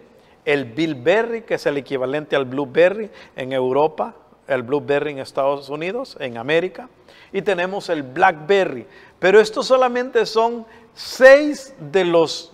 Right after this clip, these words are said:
berries que utilizamos en el Jovial. Solo los estoy diciendo por referencia. Son frutas costosas,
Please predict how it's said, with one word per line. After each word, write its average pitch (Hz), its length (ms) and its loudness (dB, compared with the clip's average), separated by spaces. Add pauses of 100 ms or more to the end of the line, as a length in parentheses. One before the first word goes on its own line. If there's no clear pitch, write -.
(120)
berries 277 540 2
que 165 160 0
utilizamos 151 1000 -2 (160)
en 147 180 0
el 135 140 -4
Jovial. 139 560 -4 (420)
Solo 220 400 0
los 285 160 6
estoy 220 300 0
diciendo 226 460 -6
por 165 260 -2
referencia. 151 720 -4 (720)
Son 202 320 -2
frutas 208 640 -4
costosas, 233 1000 -2